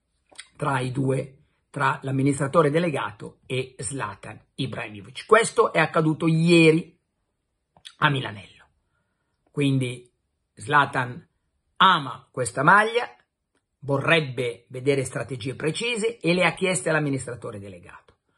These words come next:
Ripeto, stigmatizzando il fatto di avere queste risposte sui contratti solo due giorni prima della partita, e Gazidis gli ha risposto, e soprattutto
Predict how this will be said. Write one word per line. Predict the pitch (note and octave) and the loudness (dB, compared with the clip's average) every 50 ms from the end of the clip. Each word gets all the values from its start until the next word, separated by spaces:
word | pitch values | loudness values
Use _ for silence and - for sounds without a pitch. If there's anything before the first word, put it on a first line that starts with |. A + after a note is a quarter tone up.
| _ _ _ _ _ _ _ _ _ _ - - | _ _ _ _ _ _ _ _ _ _ -20 -20
Ripeto, | - - - - A3+ B3 B3 - - - - - - _ _ _ | -20 0 4 6 8 8 6 4 2 -6 -8 -10 -14 _ _ _
stigmatizzando | - - - - B2 B2 A#2 G#2+ - B2+ A#2+ A#2 B2 D#3+ E3 D#3+ D3+ C#3+ C3+ B2+ B2 A#2 A#2 - - _ _ _ _ _ _ - | -20 -20 -16 -14 -14 -14 -14 -14 -14 -16 -8 0 4 6 6 6 4 2 -2 -4 -4 -4 -6 -8 -14 _ _ _ _ _ _ -18
il | - A#2 | -18 -16
fatto | G#2 - - D#3+ D#3 C#3 - - - C3 | -2 4 4 4 4 4 -2 -10 -12 -12
di | A2 A#2+ B2+ | -10 -10 -10
avere | B2 A#2+ B2+ B2+ A#2+ A#2 | -8 -6 -6 -6 -6 -8
queste | - - B2+ B2 A#2 - B2 | -8 -8 -8 -8 -8 -8 -10
risposte | A#2+ A#2+ - - - C3 C3 B2+ - C3 | -10 -10 -10 -8 -6 -4 -4 -6 -8 -10
sui | A2+ - B2+ A2+ | -12 -14 -12 -10
contratti | - B2 A2 G#2 B2+ B2+ A#2+ - A2 | -10 -10 -8 -6 -8 -8 -8 -8 -12
solo | - B2 B2 A#2+ | -12 -10 -10 -10
due | A#2 B2+ A#2 | -8 -10 -10
giorni | A2+ A#2+ A#2 A#2 | -10 -10 -12 -12
prima | G#2 G#2+ A2+ A#2 | -12 -14 -14 -14
della | A2+ A#2 A#2+ A2+ | -12 -12 -12 -12
partita, | G#2+ A#2+ G#2+ - - C3 C3+ B2+ | -12 -12 -12 -10 -10 -10 -10 -10
e | A2 G#2+ | -12 -12
Gazidis | G#2 - - B2+ A#2 A2 A2 | -10 -10 -10 -10 -12 -12 -12
gli | G2+ A2+ | -10 -8
ha | B2+ | -6
risposto, | D#3 F3 E3 - C4+ C4+ D4 - - - C#4 C4 - - - - _ _ | -6 -2 2 4 6 6 6 4 4 2 2 2 0 -4 -18 -20 _ _
e | - A#3+ A#3 A#3 - - _ _ _ | 6 6 6 6 4 -2 _ _ _
soprattutto | _ - - G3 G3 F#3+ A3+ A#3 - - G3 D3+ C3 - - - C3 - - _ | _ -8 -4 -4 -2 0 0 -2 0 0 -2 -4 -4 -6 -8 -10 -10 -12 -16 _